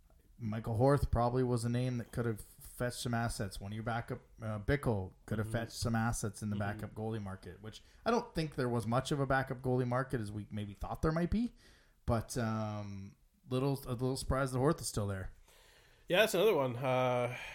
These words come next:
Speaker 2: I know that, uh, obviously our, our Eagles insider, Andrew Barrington,
Speaker 1: Yeah.
Speaker 2: um, had let me know that the Eagles, uh, had an offer on him, but the Eagles had an offer on every player in, uh,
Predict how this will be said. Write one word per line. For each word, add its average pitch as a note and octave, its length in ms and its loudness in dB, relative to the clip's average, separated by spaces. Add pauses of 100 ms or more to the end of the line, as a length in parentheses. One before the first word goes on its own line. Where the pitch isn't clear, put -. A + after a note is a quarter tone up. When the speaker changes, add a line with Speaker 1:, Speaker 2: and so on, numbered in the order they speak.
(240)
Speaker 2:
I B2+ 100 -4
know B2+ 220 0
that, B2 340 -2
uh, A2 400 2 (280)
obviously A2+ 360 -4
our, A2 320 0 (640)
our - 120 -8
Eagles B2+ 320 -2
insider, A#2 520 6 (140)
Andrew A#2+ 240 2
Barrington, A#2+ 500 2 (460)
Speaker 1:
Yeah. A2 400 0
Speaker 2:
um, G#2 360 -6 (380)
had A#2 120 -6
let G#2+ 120 -4
me A#2+ 60 -4
know A#2 160 -2
that A2 160 -12
the B2 80 -10
Eagles, A2 560 -6
uh, G#2 240 0 (180)
had G#2+ 180 -6
an G#2+ 100 -8
offer A2 320 0
on G#2+ 120 2
him, G#2 120 -2
but G#2 220 -2
the A2 80 -8
Eagles A2+ 400 -2
had A2+ 140 0
an G#2+ 100 -2
offer A2+ 280 2
on A2+ 100 2
every C#3 180 2
player G#2 420 2
in, G#2 180 0
uh, G2+ 240 0